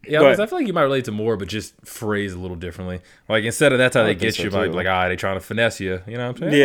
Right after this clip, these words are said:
Speaker 1: Like, same
Speaker 2: Yeah,
Speaker 1: thing.
Speaker 2: like, "Nah, fuck outta here." Like, "Nah, you're not gonna, you're not about to get me." Um, I am going to say at one point, "Let's rock and roll."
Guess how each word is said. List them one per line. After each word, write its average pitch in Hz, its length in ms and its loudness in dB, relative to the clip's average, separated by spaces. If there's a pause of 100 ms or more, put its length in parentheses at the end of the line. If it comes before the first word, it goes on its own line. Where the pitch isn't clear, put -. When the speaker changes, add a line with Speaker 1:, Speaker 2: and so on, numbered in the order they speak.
Speaker 1:
Like, 127 80 6
same 127 80 4
Speaker 2:
Yeah, 123 120 0
Speaker 1:
thing. 120 100 0
Speaker 2:
like, 120 200 0
"Nah, 113 340 -6
fuck - 220 -6
outta 104 160 -2
here." 104 220 -10 (180)
Like, 110 160 -8
"Nah, 107 400 -6 (100)
you're 123 120 -12
not 113 180 -6
gonna, 107 240 -12
you're 113 140 -12
not 104 100 -6
about 104 160 -10
to 107 60 -10
get 107 200 -10
me." 110 200 -12 (420)
Um, 120 560 2 (520)
I 131 180 8
am 147 400 2
going 147 300 -2
to 175 120 -6
say 160 200 -2
at 120 140 0
one 139 220 -4
point, 156 340 -8
"Let's 113 220 -4
rock 107 220 -4
and 107 100 -10
roll." 113 240 -10